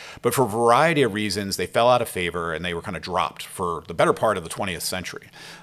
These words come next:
Uh, and it's only been over the last twenty so years that we really started to reinvest and reinvigorate our investment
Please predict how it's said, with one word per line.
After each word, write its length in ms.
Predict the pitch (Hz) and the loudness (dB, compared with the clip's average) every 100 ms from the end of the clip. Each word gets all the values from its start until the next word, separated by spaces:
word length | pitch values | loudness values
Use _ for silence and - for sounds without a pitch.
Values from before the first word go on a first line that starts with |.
| - | -6
Uh, 100 | 92 | -4
and 100 | 92 | -2
it's 120 | 104 | 2
only 160 | 156 165 | 4 4
been 120 | 120 | 2
over 120 | 107 | 0
the 40 | 92 | 0
last 240 | 92 - | 0 -2
twenty 440 | - 107 101 95 | -4 -4 -2 -4
so 260 | 90 - 90 | -4 -4 -4
years 540 | 90 131 120 90 85 | -2 0 2 0 -2
that 120 | 90 82 | -4 -6
we 100 | 95 | -6
really 340 | 92 107 104 | -2 -2 0
started 320 | - 98 87 | 0 0 -2
to 80 | 90 | -6
reinvest 720 | 87 113 110 92 90 90 - | -6 -2 -2 0 0 0 -2
and 140 | 82 87 | -4 -4
reinvigorate 920 | 95 95 87 82 78 113 101 87 - | -4 -2 -4 -4 -2 0 0 -2 -4
our 100 | 85 | -6
investment 540 | 80 85 - 85 71 | -4 -4 -2 -4 -8